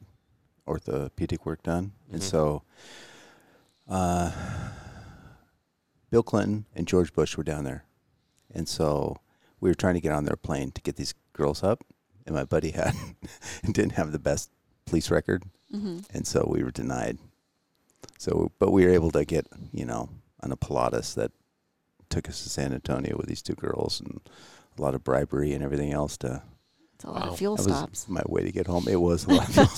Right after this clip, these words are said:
Speaker 1: stops.
Speaker 2: Dang. Wow.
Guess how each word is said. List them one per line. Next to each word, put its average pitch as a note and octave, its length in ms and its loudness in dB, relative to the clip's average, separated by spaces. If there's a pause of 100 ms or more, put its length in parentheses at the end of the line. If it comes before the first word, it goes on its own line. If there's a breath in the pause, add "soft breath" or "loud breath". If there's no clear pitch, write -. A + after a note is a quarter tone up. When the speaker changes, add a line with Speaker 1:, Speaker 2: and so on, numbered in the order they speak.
(100)
Speaker 1:
stops. - 720 -4 (180)
Speaker 2:
Dang. F2+ 100 -10 (1900 loud breath)
Wow. E2+ 360 4